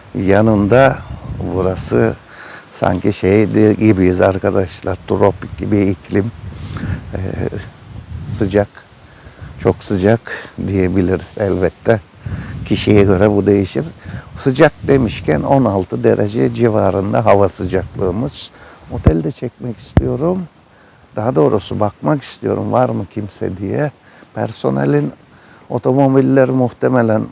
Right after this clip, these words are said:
oradaydı, dışarıdaydı ama müşteri var mı onu görmeye çalışıyorum. Maalesef, e, müşteri var mı? Orada salonu görüyorum ben. Kimse var mı oturan?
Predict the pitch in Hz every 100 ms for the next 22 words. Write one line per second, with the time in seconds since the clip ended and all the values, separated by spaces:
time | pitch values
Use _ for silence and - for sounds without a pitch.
0 | 120 113 107 113 110 101 98 - 107 104
1 | 110 107 98 120 143 151 - _ _ _
2 | - - 110 107 - 151 156 139 123 104
3 | 107 143 120 117 135 139 117 104 104 101
4 | - 104 101 - 104 107 127 170 - _
5 | _ _ _ _ - - - 127 127 143
6 | 123 - 151 143 - - - 120 117 107
7 | _ _ _ _ _ _ _ _ _ _
8 | _ _ - - 117 - - 127 127 147
9 | 123 110 127 123 123 127 127 123 127 147
10 | 143 117 110 107 104 104 101 104 90 -
11 | 117 113 131 123 123 110 107 104 120 127
12 | 151